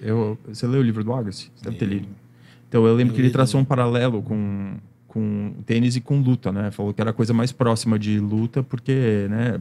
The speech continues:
Speaker 1: porrada de um lado pro outro, assim, você olha na cara do cara, não sei o que e tal. E, e foi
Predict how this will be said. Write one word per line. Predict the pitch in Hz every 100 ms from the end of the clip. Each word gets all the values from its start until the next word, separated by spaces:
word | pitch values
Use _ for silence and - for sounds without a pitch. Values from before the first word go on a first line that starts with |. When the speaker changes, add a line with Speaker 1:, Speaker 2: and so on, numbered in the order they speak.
| -
Speaker 1:
porrada | 117 117 110 113 104
de |
um | 107
lado | 110 113
pro | - 110
outro, | 107 117 110
assim, | 104 127
você | 113 107
olha | 113
na | 101
cara | 110 110
do | 104
cara, | 98 110 110 113 107
não | 104
sei | 104
o |
que | 104
e | 107
tal. | - 107 127 117
E, | 107 110 - - - - - - -
e | - 104 104 104
foi | 104 110